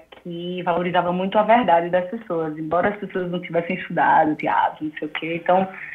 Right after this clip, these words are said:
era bem verdadeira, visceral. Aí foi muito massa. E depois dali, cara, é isso, me descobri atriz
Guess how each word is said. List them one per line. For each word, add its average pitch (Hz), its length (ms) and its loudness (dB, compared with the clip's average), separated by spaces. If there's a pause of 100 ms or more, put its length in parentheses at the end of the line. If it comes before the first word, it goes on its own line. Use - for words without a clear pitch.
(260)
era 180 160 8
bem 214 680 4 (460)
verdadeira, 165 760 6
visceral. 156 540 2
Aí 165 80 0
foi 208 160 -2
muito 247 260 0
massa. 240 400 6
E 247 60 2
depois 370 320 4
dali, 403 420 4
cara, 202 640 4 (1120)
é - 120 0
isso, 381 280 2
me 233 140 2
descobri 262 400 0
atriz 285 760 2